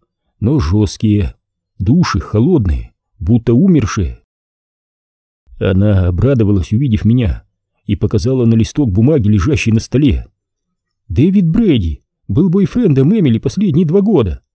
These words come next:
Вот его адрес и номер мобильного телефона. И фотографии. Здесь они вместе. Полный отпад. Я бы точно не устояла. Бёдра такие, умереть можно. А сейчас она встречается с другим парнем. Его зовут Джерри.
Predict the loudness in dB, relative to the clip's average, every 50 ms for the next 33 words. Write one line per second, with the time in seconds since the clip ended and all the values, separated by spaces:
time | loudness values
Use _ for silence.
0 | _ _ _ _ _ _ -4 0 0 0 0 2 0 0 2 2 2 2 0 0
1 | -2 -4 -6 -8 -16 _ _ _ _ _ -2 0 2 2 2 2 2 2 0 0
2 | 0 0 2 2 2 0 0 0 0 0 0 0 0 0 2 2 0 0 -2 -6
3 | _ _ _ _ _ _ _ _ _ -6 -4 -2 -2 -2 -2 0 0 2 2 0
4 | 0 -2 -4 -4 -2 -2 -4 -6 _ _ _ _ _ -8 -6 -4 -2 -2 -2 0
5 | 2 2 2 2 2 2 2 2 0 -2 -2 -6 -8 -8 -10 _ _ _ _ _
6 | _ _ _ _ -6 -4 -2 -2 0 0 2 2 0 -2 -2 -2 0 2 2 2
7 | 2 0 -2 -6 -12 _ _ _ _ _ -6 -4 -2 -2 -2 -2 -2 -2 -2 0
8 | 0 2 2 2 2 0 -2 -2 0 0 2 2 0 0 -2 -4 -6 -10 _ _
9 | _ _ _ -4 -2 0 2 2 2 2 0 -2 -2 -4 -4 -2 0 0 2 2
10 | 2 2 2 2 4 2 2 0 0 0 2 2 0 0 -2 -4 -6 -8 _ _
11 | _ _ _ _ _ _ _ _ _ -8 -6 -6 -4 -6 -6 -4 -4 -4 -2 -2
12 | -2 -2 -2 -4 -4 -4 -4 -4 -2 -2 0 0 -2 -2 -2 -2 -2 -2 -2 0
13 | 0 0 0 0 0 0 0 0 0 0 -2 -4 -6 -10 _ _ _ _ _ _
14 | _ -4 -2 0 2 2 2 2 0 0 0 0 0 0 0 2 2 2 0 -2
15 | -4 -8